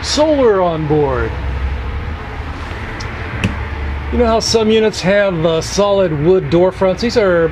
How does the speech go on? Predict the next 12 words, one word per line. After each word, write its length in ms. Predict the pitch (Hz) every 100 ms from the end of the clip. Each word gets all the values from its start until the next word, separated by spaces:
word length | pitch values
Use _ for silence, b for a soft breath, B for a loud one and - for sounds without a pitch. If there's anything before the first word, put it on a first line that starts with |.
| -
basically, 720 | 190 185 190 190 175 165 156
uh, 400 | 151 151 147 147
sticker 340 | - 240 220
wrap 380 | 185 185 175 175
over 480 | 185 165 160 156 147 - - - - - - - -
particle 360 | 165 156 160
board, 400 | 147 151 156 151
so 120 | - 165
it's 140 | -
not 180 | 160 -
too 120 | 170
bad. 360 | 135 123 120